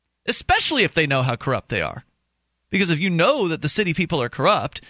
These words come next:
if you know the city people are likely to target you for, maybe you've seen them target other business owners. If you know they're likely, or maybe they've already targeted you for some nonsense. If you know they're likely to target you,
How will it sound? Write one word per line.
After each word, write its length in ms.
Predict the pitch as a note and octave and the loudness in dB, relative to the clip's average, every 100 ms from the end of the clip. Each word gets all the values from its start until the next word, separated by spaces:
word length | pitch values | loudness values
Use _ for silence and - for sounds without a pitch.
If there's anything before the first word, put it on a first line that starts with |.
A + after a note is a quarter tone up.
| - | -4
if 100 | D3+ | -4
you 80 | C#3+ | -2
know 300 | C#3 F#3 C4 | 2 2 2
the 80 | G3 | 0
city 240 | - D3 | -2 -2
people 280 | C#3 D3 C#3 | 0 -2 0
are 80 | C3 | -2
likely 360 | C3 C3+ C#3+ A#2+ | 0 -2 0 -2
to 80 | |
target 400 | A#2+ C3 F#3+ F3+ | 0 2 2 0
you 260 | - B2 A#2+ | -2 0 0
for, 440 | - C3+ A#2+ A#2 G#2+ G2+ E2 E2+ | 0 0 2 0 0 -4 -6 -10
maybe 240 | - F#2 G2+ | -10 -10 -8
you've 120 | E2+ | -2
seen 220 | - D3 | 2 2
them 120 | C#3 | 2
target 300 | - G2 E2 | 0 -4 -4
other 140 | D2+ C#2 | -6 -6
business 360 | C3 F#3+ C3 | -4 -2 -2
owners. 380 | - G1+ - - _ _ _ _ - | -4 -10 -12 -14 _ _ _ _ -4
If 100 | B2 | 0
you 120 | A#2+ | 2
know 200 | A#2 F#3+ | 4 2
they're 140 | G3 | 2
likely, 260 | C#3 C3 - | 0 -2 -2
or 40 | A#2 | -2
maybe 180 | A#2 | -2
they've 140 | A#2+ A#2+ | 0 0
already 320 | B2 C3+ E3 | 0 0 0
targeted 400 | D3 A2+ A2+ A2 | 0 -2 -4 -4
you 100 | G#2 | -6
for 120 | - | -4
some 200 | - G#2+ | -6 -4
nonsense. 600 | G#2 D#2+ - - - - _ _ _ _ | -4 -4 -6 -6 -6 -8 _ _ _ _
If 160 | - C#3+ | -2 0
you 80 | D#3+ | 2
know 240 | D#3 G3+ | 2 2
they're 120 | A3+ F3 | 2 0
likely 320 | E3+ - C#3+ | 0 0 -2
to 80 | C3 | 0
target 340 | F3 A3+ G3 | 0 0 0
you, 300 | E2+ A#2+ D3+ | -2 -4 -4